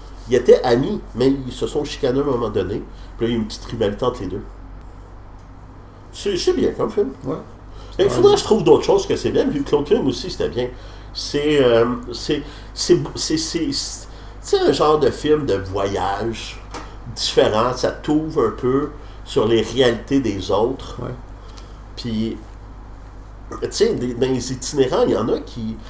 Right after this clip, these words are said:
Speaker 1: la, la, tu sais, la, la totalité ou à peu près, tu sais, j'imagine, je sais pas, je suis pas cette situation-là, là, mais ils ont pas voulu être itinérants, hein.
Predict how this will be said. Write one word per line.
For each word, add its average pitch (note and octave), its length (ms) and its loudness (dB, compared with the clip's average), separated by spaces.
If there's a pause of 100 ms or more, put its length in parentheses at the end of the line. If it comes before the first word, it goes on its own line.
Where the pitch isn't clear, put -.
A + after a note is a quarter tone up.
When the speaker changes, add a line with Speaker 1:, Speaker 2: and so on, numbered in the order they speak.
(140)
Speaker 1:
la, B2 140 4
la, C3+ 260 4
tu F4+ 160 4
sais, F4 40 6
la, A#2+ 240 4
la A#2+ 220 2 (500)
totalité F3 640 6
ou D#3 160 4
à B2+ 60 2
peu D3 140 2
près, - 220 -4
tu F#3 80 -6
sais, F3 160 4 (280)
j'imagine, D3 580 2
je G#2+ 80 -6
sais A2 160 0
pas, C#3 300 2
je - 60 -6
suis - 160 -10 (260)
pas D#3 120 4
cette A#2 260 -4
situation-là, G#2+ 760 -2
là, - 120 0
mais F#2+ 180 -2 (300)
ils G#2+ 60 -2
ont G#2+ 60 0
pas G4 180 2
voulu A2+ 260 0
être - 220 0
itinérants, C3 560 -2
hein. C3+ 80 -8